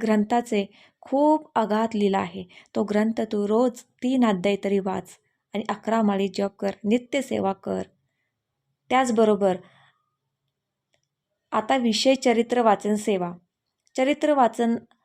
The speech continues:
आलं की सर्वच म्हणतात की पारायण अवघड आहे. जे गुरुचरित्राचं पारायण आहे ते अवघड आहे आणि त्याचे खूप नियम आहेत,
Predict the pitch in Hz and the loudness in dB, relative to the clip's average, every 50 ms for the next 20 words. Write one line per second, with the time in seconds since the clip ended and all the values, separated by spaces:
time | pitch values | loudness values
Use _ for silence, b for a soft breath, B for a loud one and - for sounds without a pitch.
0 | _ _ - 220 220 220 214 202 196 - 214 208 - - 233 214 220 220 226 233 | _ _ -4 -2 0 0 0 0 0 -2 -4 -2 2 2 4 4 6 4 4 2
1 | 226 - - - _ _ _ _ _ _ _ _ _ _ _ - 214 233 226 226 | 0 -6 -20 -20 _ _ _ _ _ _ _ _ _ _ _ -4 -2 -2 -2 0
2 | 214 196 190 - - 226 226 226 - 226 196 185 196 208 214 208 196 190 180 185 | -2 -2 -2 -2 -6 -8 -4 0 0 2 2 4 2 2 2 0 0 -2 -2 -4
3 | 208 190 175 180 190 185 _ _ _ - 262 254 208 208 208 208 233 247 240 240 | -4 -4 -4 -6 -10 -12 _ _ _ -6 -6 -4 -2 -2 0 0 0 0 0 -2
4 | 226 220 220 220 220 214 214 214 - - 202 196 196 196 190 185 190 - - 226 | -2 -2 -2 -2 -2 -2 -2 -4 -4 -4 -2 -2 -2 -4 -6 -8 -10 -10 -8 -8
5 | 240 - 233 202 190 185 190 202 196 196 185 180 196 196 185 - 208 214 233 226 | -6 -4 -2 -2 -2 -2 -2 -2 -2 -2 -4 -4 -4 -4 -4 -4 -4 -4 -6 -8
6 | - - - 214 226 247 - 226 202 202 196 190 190 196 196 175 180 | -10 -8 -6 -6 -6 -4 -4 -4 -2 -2 -2 -2 -2 -2 -2 -4 -6